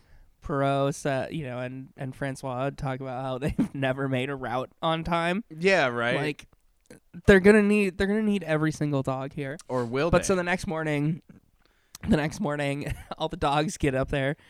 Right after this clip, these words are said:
Speaker 1: and, like, they can't find Spitz. They have no idea what happened to Spitz. Um, but Buck,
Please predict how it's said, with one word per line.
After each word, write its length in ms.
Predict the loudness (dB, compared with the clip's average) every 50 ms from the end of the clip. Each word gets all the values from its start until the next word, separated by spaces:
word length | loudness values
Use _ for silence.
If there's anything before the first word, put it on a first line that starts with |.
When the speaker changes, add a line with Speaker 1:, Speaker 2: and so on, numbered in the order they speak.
| -20 -20 -20 -6 -2
Speaker 1:
and, 360 | -2 0 0 -2 -4 -4 -4
like, 200 | -4 -6 -4 -4
they 80 | -6
can't 260 | -4 -2 -2 -2 0 2
find 240 | 2 2 2 2
Spitz. 400 | 2 2 2 2 2 0 -4 -4
They 100 | -2 0
have 120 | 0 2 4
no 100 | 4 2
idea 240 | 2 2 0 -2 -4
what 80 | -4
happened 240 | -4 -6 -8 -10 -12
to 40 | -14
Spitz. 500 | -8 -6 -6 -4 -4 -6 -10 -14 -18 -20 -20 _ _ -20 -20 -20 -20 -20 _ _
Um, 460 | -4 -2 -2 -2 -2 -4 -6 -6 -10 -12 -14 _ -8 -2
but 300 | -2 0 0 0 0 -2 -6 _ _ -20 -20 -6 _ 4
Buck, 340 | 4 6 4 2 -4 -8